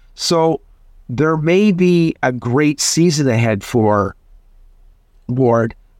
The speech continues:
I just don't know if he's gonna get those interception stats to put guys into the Pro Bowl.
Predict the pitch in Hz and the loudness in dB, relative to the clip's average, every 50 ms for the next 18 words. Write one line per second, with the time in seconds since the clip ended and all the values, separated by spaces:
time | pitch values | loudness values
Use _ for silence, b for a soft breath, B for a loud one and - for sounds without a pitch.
0 | - - 156 160 175 165 - 185 175 147 151 156 156 156 156 151 156 - - 147 | -6 -4 0 0 0 0 0 -2 0 0 0 2 2 2 2 0 -2 -2 -2 -4
1 | 139 - - 151 143 123 139 147 139 131 120 139 - - 139 123 120 113 - - | -4 -2 0 0 0 2 0 0 0 2 0 0 -2 0 -2 -2 -2 -2 -6 -12
2 | _ _ _ 143 147 147 139 123 - - 156 147 - - - 135 120 - - - | _ _ _ 0 0 2 0 0 -2 -2 -2 -2 -2 -2 0 0 0 0 -2 -2
3 | 123 113 110 104 98 - - - _ _ _ _ - 104 - - - - 110 123 | 0 0 0 0 -2 -6 -12 -14 _ _ _ _ -8 -6 -4 -4 -4 -2 -2 0
4 | 135 123 113 117 110 - - - 131 123 120 - 131 101 104 - - - - 139 | 0 0 0 0 -2 -4 -4 -2 0 0 0 0 0 -4 -4 -6 -4 -2 0 0
5 | 143 131 98 - - - - | 0 0 -4 -6 -12 -14 -16